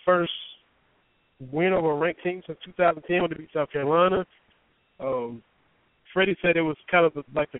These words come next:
closest blowout he ever saw because you had A J Stamps, who had a pick six that was, uh,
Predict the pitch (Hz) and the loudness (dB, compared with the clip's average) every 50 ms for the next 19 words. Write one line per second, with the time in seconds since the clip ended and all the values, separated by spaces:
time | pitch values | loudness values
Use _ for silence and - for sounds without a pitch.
0 | - - - 190 202 208 - _ 208 196 - - _ - 160 147 135 143 151 175 | -16 -4 0 2 2 2 2 _ -6 -6 -6 -8 _ -18 -16 -10 -4 0 2 2
1 | 196 190 160 147 143 143 - - - - 165 156 156 160 151 - 143 131 - - | 2 2 2 0 0 -2 -4 -6 -12 -10 -4 -2 -2 -2 -2 -4 -8 -14 -4 0
2 | 180 180 165 151 139 135 - _ _ _ _ _ _ _ _ _ _ _ 147 143 | 2 4 4 4 2 0 -6 _ _ _ _ _ _ _ _ _ _ _ -20 -12
3 | - - 165 156 147 151 156 151 151 165 160 156 156 156 170 175 - 170 170 - | -2 2 2 2 2 0 -4 0 2 4 4 4 4 4 2 2 0 0 -2 -2
4 | - - 190 202 214 220 226 - - - - - _ _ _ - - - 175 165 | -2 2 4 6 6 6 4 2 -2 -12 -20 -20 _ _ _ -20 -14 -10 -8 -6
5 | 160 160 156 147 143 170 170 156 151 - - 185 - - - - 202 220 190 - | -4 -2 -2 -2 2 2 2 2 0 -4 -8 -10 -10 -12 -6 -2 0 0 0 0
6 | - - - 160 151 147 143 147 139 - _ _ _ _ _ _ _ _ _ _ | -4 -6 -6 -4 -4 -4 -6 -8 -10 -10 _ _ _ _ _ _ _ _ _ _
7 | - 135 139 | -10 -8 -8